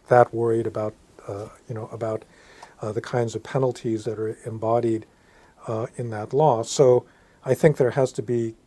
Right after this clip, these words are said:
kind of a balance struck, and I, I suspect that that's what's gonna happen. I think right now,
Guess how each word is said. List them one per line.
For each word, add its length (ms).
kind 180
of 60
a 100
balance 420
struck, 360
and 80
I, 240
I 140
suspect 480
that 80
that's 240
what's 120
gonna 200
happen. 320
I 100
think 240
right 240
now, 380